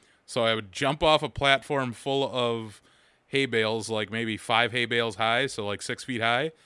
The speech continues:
jump off on a rope and try and knock my neighbor kid off of his platform. <laughs> And he was holding one of those old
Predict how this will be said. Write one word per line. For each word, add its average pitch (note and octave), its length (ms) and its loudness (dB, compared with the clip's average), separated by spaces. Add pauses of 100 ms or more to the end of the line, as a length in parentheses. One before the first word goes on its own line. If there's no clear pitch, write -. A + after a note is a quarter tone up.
(640)
jump D3+ 320 2
off C#3 320 8
on D3 220 4
a D#3+ 60 2
rope C#3+ 420 4
and A2+ 180 -6
try D#3 220 4
and D3 180 2
knock C#3+ 340 4 (120)
my A#2 180 0
neighbor D3 340 2
kid A#2 360 -2 (100)
off B2+ 300 6
of A#2 280 -4
his A#3+ 180 4
platform. A2 800 -2
<laughs> - 40 -20 (440)
And C#3+ 120 6
he F#3 120 0
was E3 180 4
holding D3+ 480 4 (360)
one C#3 160 2
of D3 60 4
those C3+ 260 2
old C#3+ 460 4